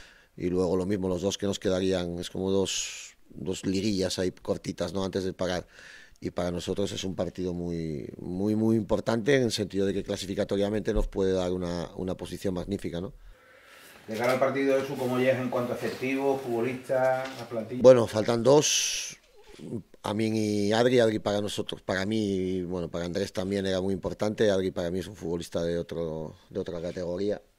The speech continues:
Speaker 1: y Adri es una baja importante para nosotros, ¿no? Pero bueno, Adri hay que limpiar tarjetas. Al final,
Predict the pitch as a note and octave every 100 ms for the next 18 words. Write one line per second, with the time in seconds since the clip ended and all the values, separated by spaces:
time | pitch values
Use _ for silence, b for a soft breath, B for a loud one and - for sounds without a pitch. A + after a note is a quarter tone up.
0 | _ D#2+ D#2 D#2+ E2 E2 - E2 E2+ E2+
1 | G2 F#2 D#2+ F2 D#2 D#2+ D#2 E2 E2 F#2
2 | D#2 E2+ G#2+ F2+ E2+ A2+ A2+ - - -
3 | F#2 F#2 F#2 G#2 G2+ G2 A#2+ G#2 G2+ G2+
4 | C3 C3 D3+ B2 - G#2 G#2+ G#2+